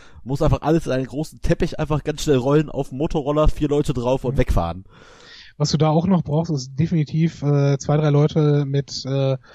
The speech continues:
Speaker 2: relativ professionell aussehendem Kameraequipment.
Speaker 1: Ja, ja, alles
Speaker 2: Also,
Speaker 1: komplett
Speaker 2: das muss auch schon
Speaker 1: inszeniert.
Speaker 2: irgendwie festgehalten sein.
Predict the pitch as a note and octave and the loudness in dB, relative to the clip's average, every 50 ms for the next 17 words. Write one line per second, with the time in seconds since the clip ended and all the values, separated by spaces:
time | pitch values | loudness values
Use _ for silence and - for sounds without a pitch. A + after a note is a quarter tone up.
0 | - - - - - - - _ C#3 C#3+ D#3+ D#3+ D3+ - - - - - D#3 C3 | -20 -20 -20 -20 -20 -20 -18 _ -2 0 0 0 0 -2 -4 -6 -2 -2 0 0
1 | - D3 D3 D3+ D#3+ D3+ C#3+ - D3 C#3+ D3 D3 C#3+ C#3+ C#3 - D#3 D#3 D#3 - | 0 0 2 2 2 2 0 2 2 2 2 2 0 0 -2 -2 -2 -2 -2 -4
2 | - - C#3+ C3+ B2+ - - - A#2+ - B2+ B2 A2 C#3+ F#3+ A#3 B3+ G3+ A#2+ F#2+ | -4 -4 -4 -4 -4 -4 -6 -6 -8 -8 -8 0 4 6 6 8 6 6 4 0
3 | F#2+ - - - - - - - F#3 A3 A#3+ D3+ - - - - C#3 C#3 D3 D3 | -4 -10 -16 -20 -20 -10 -2 0 0 0 0 -2 -4 -4 0 0 4 4 4 4
4 | D3 D3 C#3 C#3+ - - E3 F3 - - F3+ E3 - - F3+ E3 E3 D3+ D#3+ D#3 | 4 4 2 -2 -2 2 2 2 2 4 2 2 2 2 2 2 2 2 0 0
5 | D3+ D#3 D3+ - E3+ D#3+ - - C#3 B2+ B2 A2 B2 B2+ B2 B2 A#2+ B2 B2 | 0 -2 -2 -2 -2 -4 -4 -4 -6 -6 -6 -6 -8 -10 -10 -8 -10 -10 -14